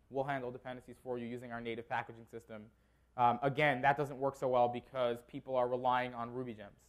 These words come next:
They're relying on the directory structure of the gem that they're deploying. So the Debian people have long had a gripe with Ruby gems, and that's because they aren't able to do this.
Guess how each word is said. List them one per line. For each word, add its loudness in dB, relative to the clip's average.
They're -6
relying 2
on -2
the -6
directory -2
structure -8
of -8
the -18
gem -6
that -18
they're -10
deploying. -14
So -8
the -2
Debian 4
people -8
have -4
long 2
had -2
a -4
gripe -2
with -6
Ruby -4
gems, -12
and -10
that's 0
because -2
they 2
aren't 0
able -6
to -18
do -8
this. -14